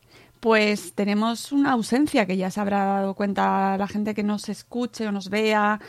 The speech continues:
Eh, y es que Moni-, Mónica Cánovas, de Mami Stars Cook,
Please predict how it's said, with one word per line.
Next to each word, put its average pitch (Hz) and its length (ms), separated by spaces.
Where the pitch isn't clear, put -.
Eh, 202 400
y - 80
es - 140
que 220 120
Moni-, 214 680
Mónica 208 500
Cánovas, 226 640
de 190 140
Mami 196 240
Stars 208 380
Cook, 240 280